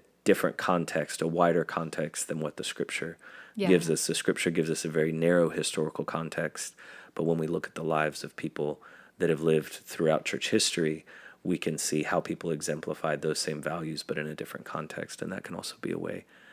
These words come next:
Speaker 1: to be provoked. And so I love the point that you're making. Everyone needs heroes, and we should pick our heroes wisely.
Speaker 2: <laughs> That's right. One other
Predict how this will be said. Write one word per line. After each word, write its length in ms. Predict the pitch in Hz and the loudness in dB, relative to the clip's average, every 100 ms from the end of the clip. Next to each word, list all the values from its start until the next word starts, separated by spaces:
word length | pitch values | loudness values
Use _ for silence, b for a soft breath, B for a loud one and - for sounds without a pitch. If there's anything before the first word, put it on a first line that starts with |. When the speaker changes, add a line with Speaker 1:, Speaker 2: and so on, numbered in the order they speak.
| b - | b -8
Speaker 1:
to 100 | 82 | -4
be 300 | 76 73 80 _ _ _ _ | -4 -6 -10 _ _ _ _
provoked. 560 | - 76 71 - - - _ _ | -4 -2 -4 -10 -14 -20 _ _
And 180 | 85 80 | -6 -4
so 400 | - 78 78 80 - _ _ _ _ _ _ - | 0 2 2 -2 -8 _ _ _ _ _ _ 2
I 80 | 92 | 6
love 240 | 95 95 | 8 8
the 80 | 92 | 4
point 220 | - 95 | 2 0
that 60 | 90 | 2
you're 100 | 87 | 2
making. 420 | 87 - 85 85 B B B B 101 | 2 2 0 -2 B B B B 6
Everyone 580 | 98 104 95 95 92 | 8 10 8 6 4
needs 300 | 90 87 - | 2 2 0
heroes, 640 | - 92 82 78 69 - - b b b | 4 6 6 4 0 -4 -6 b b b
and 140 | 82 82 | -2 2
we 80 | |
should 180 | - 78 | 2 2
pick 180 | - - | 0 0
our 100 | 73 | 0
heroes 500 | - 76 80 80 - - | 2 0 0 -6 -10 -6
wisely. 680 | 82 80 76 78 80 - - B B B B B B | -2 0 0 -2 -4 -6 -12 B B B B B B
Speaker 2:
<laughs> 1500 | 185 202 - 196 196 _ - _ _ - - - - - - | -4 -2 -2 -6 -8 _ -20 _ _ -12 -10 -10 -14 -18 -2
That's 260 | 202 196 202 | 0 0 0
right. 300 | 196 196 - b b b b b - | 2 0 -4 b b b b b 0
One 240 | 214 247 | 6 6
other 360 | 269 226 190 | 6 6 4